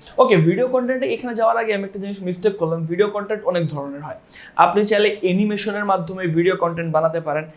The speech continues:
আপনি চাইলে স্লাইড শোর মাধ্যমে ভিডিও কনটেন্ট বানাতে পারেন, আপনি থ্রি ডি অ্যানিমেশন ইউজ করতে পারেন, টু ডি অ্যানিমেশন ইউজ করতে পারেন, আপনি বিভিন্ন, আহ, গ্রাফিক্সকেও একসাথে অ্যাটাচ করে আপনি ভিডিও কনটেন্ট বানাতে পারেন, হোয়াইট বোর্ড অ্যানিমেশন বানাতে পারেন। আবার ধরেন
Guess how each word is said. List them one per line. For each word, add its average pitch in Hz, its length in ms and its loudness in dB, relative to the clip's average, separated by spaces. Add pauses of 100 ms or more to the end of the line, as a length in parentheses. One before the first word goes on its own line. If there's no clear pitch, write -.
(220)
আপনি 196 360 0
চাইলে 180 380 4
স্লাইড 175 360 2
শোর 208 260 0
মাধ্যমে 180 360 -4
ভিডিও 170 220 -2
কনটেন্ট 151 300 -8
বানাতে 147 260 -4
পারেন, 151 280 -4 (220)
আপনি 165 280 2
থ্রি 202 340 0
ডি 220 40 4
অ্যানিমেশন 208 420 -2
ইউজ 170 200 -6
করতে 170 260 -4
পারেন, 165 340 2
টু 214 120 -2
ডি 226 80 2
অ্যানিমেশন 196 360 -4
ইউজ 165 160 -4
করতে 156 260 -2
পারেন, 156 220 2 (320)
আপনি 185 400 0
বিভিন্ন, 180 680 0 (280)
আহ, 135 260 2
গ্রাফিক্সকেও 190 960 0
একসাথে 190 460 -2
অ্যাটাচ 165 420 -2
করে 180 240 -4
আপনি 170 220 -6
ভিডিও 165 280 -6
কনটেন্ট 165 320 -10
বানাতে 160 240 -2
পারেন, 165 220 -2
হোয়াইট 151 280 2
বোর্ড 196 240 0
অ্যানিমেশন 170 360 -8
বানাতে 156 260 -8
পারেন। 147 260 -4 (800)
আবার 165 280 4
ধরেন 170 200 -2